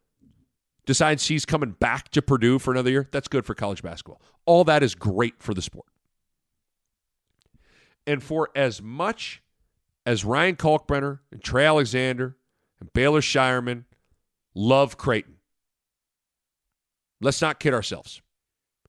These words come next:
If there wasn't a little N I L money involved,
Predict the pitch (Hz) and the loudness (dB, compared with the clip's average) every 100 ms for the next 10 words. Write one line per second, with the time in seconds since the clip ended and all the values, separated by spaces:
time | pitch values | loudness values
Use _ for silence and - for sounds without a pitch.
0 | _ _ _ _ _ - 120 151 135 156 | _ _ _ _ _ -8 0 2 4 4
1 | 170 165 160 156 151 151 143 143 147 151 | 2 2 2 2 2 2 2 0 0 -2
2 | 151 139 131 139 147 147 | -2 0 2 4 2 0